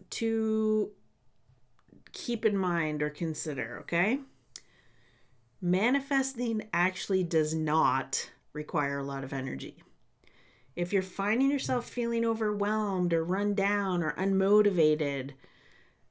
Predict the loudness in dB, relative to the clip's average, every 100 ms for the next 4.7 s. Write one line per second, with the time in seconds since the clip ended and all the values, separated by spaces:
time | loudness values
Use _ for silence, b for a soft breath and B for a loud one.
0 | _ _ -6 -2 -2 0 6 6 6 2
1 | 2 2 2 2 0 0 0 -2 -4 -2
2 | 0 0 2 2 2 2 2 2 4 2
3 | 0 -2 0 2 2 0 -4 -4 -2 -2
4 | 0 0 -2 -6 -4 -4